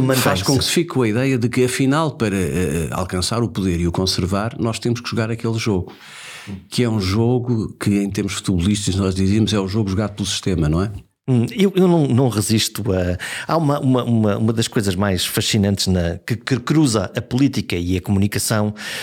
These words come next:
Speaker 2: eh, são aquilo que chamam os, os soundbites, aquelas frases que ressoam.
Speaker 1: Sim.
Speaker 2: E, e, e há uma frase de, de Alberto Campos Fernandes que a mim me fascina e que eu tenho sempre cinquenta perguntas para fazer. E a, e a, a frase produzida no Parlamento, na Assembleia da República,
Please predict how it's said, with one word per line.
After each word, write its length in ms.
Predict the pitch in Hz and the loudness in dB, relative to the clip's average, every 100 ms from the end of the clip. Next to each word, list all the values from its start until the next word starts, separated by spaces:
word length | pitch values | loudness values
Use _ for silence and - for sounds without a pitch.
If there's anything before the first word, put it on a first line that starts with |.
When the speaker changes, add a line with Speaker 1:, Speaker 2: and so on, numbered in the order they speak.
| - | -4
Speaker 2:
eh, 160 | 110 110 | -2 -2
são 180 | - | 0
aquilo 240 | 110 113 113 | 0 0 -2
que 80 | - | 0
chamam 380 | 123 113 101 | 0 2 0
os, 220 | 90 87 92 | 0 -2 -4
os 240 | - 120 | -2 0
soundbites, 640 | - 135 98 90 76 - - | 0 0 0 -4 -4 -6 -6
aquelas 380 | 175 - 214 - | -6 -2 -2 -2
frases 460 | - 135 120 - | -2 0 0 -4
que 180 | - 127 | -4 -4
ressoam. 800 | 107 95 - 139 131 117 107 101 | -2 -4 -2 0 2 2 0 -2
Speaker 1:
Sim. 280 | - - 151 - - | -6 -4 -4 -6 -2
Speaker 2:
E, 240 | 180 147 143 | 2 2 2
e, 340 | 123 120 123 | 0 2 2
e 60 | 151 | 2
há 100 | 208 | 4
uma 160 | 175 | 2
frase 500 | 113 113 110 107 92 | 0 0 0 0 -2
de, 140 | 90 98 | 0 0
de 80 | |
Alberto 340 | 101 104 104 - | 0 0 -2 -2
Campos 220 | 95 92 | -4 -4
Fernandes 560 | - 98 101 104 98 - | -4 0 2 2 0 -4
que 260 | - 104 | 0 2
a 20 | |
mim 380 | 95 113 117 117 - - - - - | 4 4 4 2 0 -10 -12 -14 -8
me 160 | 135 156 | 0 0
fascina 640 | - 120 - 123 120 107 | 2 -2 0 0 2 0
e 140 | 113 104 | 0 -2
que 140 | - | 0
eu 40 | |
tenho 200 | 117 117 | 0 0
sempre 280 | 101 117 101 | 0 -2 -2
cinquenta 400 | - 117 104 98 | -2 -2 -2 -2
perguntas 380 | 92 90 90 90 | -4 -4 -4 -4
para 160 | - 78 | -6 -8
fazer. 300 | - - - | -8 -10 -6
E 100 | - | 0
a, 60 | 170 139 120 | 0 0 -2
e 240 | 117 110 | 2 4
a, 160 | 92 87 - - - - | 2 -2 -6 -10 -12 -6
a 160 | 85 | -4
frase 480 | - - 107 104 92 | -2 0 0 -2 -2
produzida 600 | - 95 90 87 113 95 | -2 -2 -2 2 2 2
no 120 | 95 | 0
Parlamento, 560 | 90 90 85 90 104 - | 0 -2 -2 0 -2 -2
na 60 | |
Assembleia 260 | 87 92 90 | -2 0 0
da 100 | 85 | 0
República, 640 | 87 - 101 117 98 101 | -2 -2 2 2 2 -2